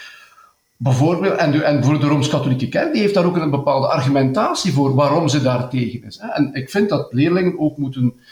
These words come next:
moeten kunnen begrijpen waarom bepaalde mensen voor of tegen een bepaalde stelling zijn. Dus het zou een examenvraag kunnen zijn,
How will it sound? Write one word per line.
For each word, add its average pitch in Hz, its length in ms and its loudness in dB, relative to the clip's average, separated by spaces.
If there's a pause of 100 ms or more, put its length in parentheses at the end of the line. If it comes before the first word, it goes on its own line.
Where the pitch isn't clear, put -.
(360)
moeten - 460 -6
kunnen 120 260 -2
begrijpen 131 560 -2
waarom 135 320 0
bepaalde 127 800 -2 (640)
mensen 127 420 -4
voor 131 320 0
of - 180 -8
tegen 165 240 -6
een 147 80 -4
bepaalde 113 600 -4 (100)
stelling 196 440 -4
zijn. 127 160 -2
Dus 117 120 -4
het 131 100 -2
zou 139 140 0
een 131 100 2
examenvraag 165 680 -2
kunnen 196 260 -4
zijn, 214 380 -2